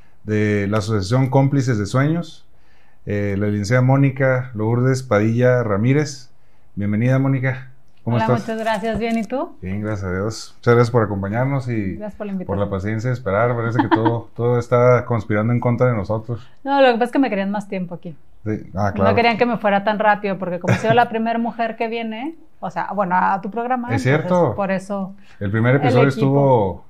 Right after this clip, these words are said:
Speaker 1: eh, perdón que te interrumpa, el primer episodio estuvo Luis Holguín, el segundo estuvo el doctor,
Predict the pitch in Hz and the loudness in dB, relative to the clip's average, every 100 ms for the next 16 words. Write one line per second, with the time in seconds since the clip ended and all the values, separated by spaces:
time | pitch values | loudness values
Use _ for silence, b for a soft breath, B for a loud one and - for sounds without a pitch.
0 | - 98 98 95 - 107 117 113 98 95 | -16 -8 -6 -4 -4 -4 -4 -4 -6 -6
1 | 95 98 101 - 98 95 107 120 113 123 | -6 -4 -6 -8 -12 -8 -2 0 0 -2
2 | 127 127 127 110 110 110 120 131 170 180 | 0 2 4 2 0 0 0 0 0 -2
3 | 156 113 101 104 110 - 120 120 120 104 | -8 -8 -8 -6 -8 -8 -6 -4 -2 -4
4 | 87 B B B B - 98 98 95 92 | -6 B B B B -4 0 2 2 0
5 | 90 90 92 - 117 117 120 120 117 101 | -2 -2 -4 -2 2 6 6 4 2 2
6 | 90 78 | -2 -6